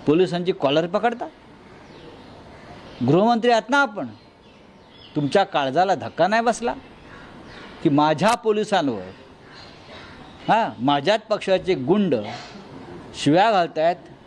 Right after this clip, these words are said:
धक्काबुक्की करतायत, धमक्या देतायत? काय चाललं या राज्यामध्ये? ही कायदा सुव्यवस्था? राष्ट्रपती काय करतायत? राष्ट्रपतींना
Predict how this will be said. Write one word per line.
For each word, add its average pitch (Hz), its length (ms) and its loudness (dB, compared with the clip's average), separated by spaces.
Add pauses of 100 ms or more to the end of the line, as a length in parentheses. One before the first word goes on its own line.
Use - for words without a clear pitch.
(180)
धक्काबुक्की 196 560 0
करतायत, 165 500 2
धमक्या 135 340 2
देतायत? 170 380 0 (1400)
काय 226 160 4
चाललं 214 260 2
या 165 160 2
राज्यामध्ये? 107 520 -6
ही 156 80 -6
कायदा 117 260 2
सुव्यवस्था? 214 640 0
राष्ट्रपती 202 480 0
काय 247 180 2
करतायत? - 720 -6
राष्ट्रपतींना 139 800 0